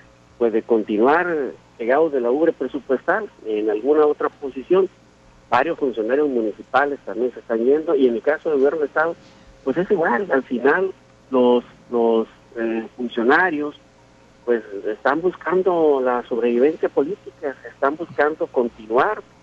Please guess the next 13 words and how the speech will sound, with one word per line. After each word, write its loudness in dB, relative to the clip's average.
con, -4
con -6
esta 0
oportunidad, 2
eh, -10
que -2
les -4
da 2
la -2
democracia, 0
por -2
así -10
decirlo, -10